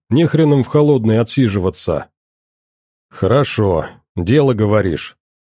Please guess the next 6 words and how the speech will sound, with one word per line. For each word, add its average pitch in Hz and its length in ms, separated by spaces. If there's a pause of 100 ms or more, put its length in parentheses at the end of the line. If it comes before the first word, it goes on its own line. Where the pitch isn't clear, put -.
Идите 139 480
с - 60
Сашкой 139 500
и 135 220
выпускайте 135 640
пленных. 107 640